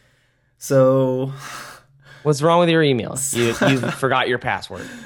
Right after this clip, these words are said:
Speaker 1: So,
Speaker 2: What?
Speaker 1: no, it's worse than that.
Speaker 2: <laughs>
Speaker 1: Someone emailed me, and they emailed my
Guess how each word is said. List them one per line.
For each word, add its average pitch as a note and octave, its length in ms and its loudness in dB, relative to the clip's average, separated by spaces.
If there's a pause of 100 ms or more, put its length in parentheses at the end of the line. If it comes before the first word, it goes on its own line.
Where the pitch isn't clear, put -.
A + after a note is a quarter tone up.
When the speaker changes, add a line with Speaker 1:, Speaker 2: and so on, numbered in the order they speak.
(260)
Speaker 1:
So, D3+ 420 0
Speaker 2:
What? C#3 100 -12
Speaker 1:
no, F2 300 -10 (160)
it's - 380 -10
worse F#2+ 180 -6
than E2+ 160 -12
that. - 300 -18 (240)
Speaker 2:
<laughs> F3 260 -8
Speaker 1:
Someone A3 640 -4 (140)
emailed G2+ 480 -4
me, C#2 220 -14 (840)
and G#2+ 580 -6 (100)
they G#2+ 200 -4
emailed A#2+ 680 -4
my F2 680 -8